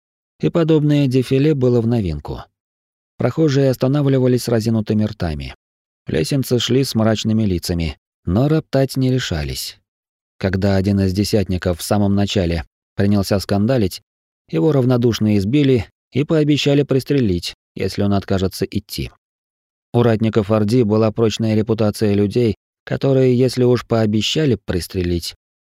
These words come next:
то непременно сдержат слово. И сопротивление на этом закончилось.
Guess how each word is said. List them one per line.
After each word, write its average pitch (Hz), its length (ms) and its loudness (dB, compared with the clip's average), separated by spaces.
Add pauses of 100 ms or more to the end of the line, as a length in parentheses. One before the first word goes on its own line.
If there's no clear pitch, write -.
то 101 120 0
непременно 135 720 0
сдержат 104 480 -2
слово. 78 500 -4 (600)
И 143 100 -2
сопротивление 156 760 2
на 131 220 2
этом 107 220 0
закончилось. 78 720 -4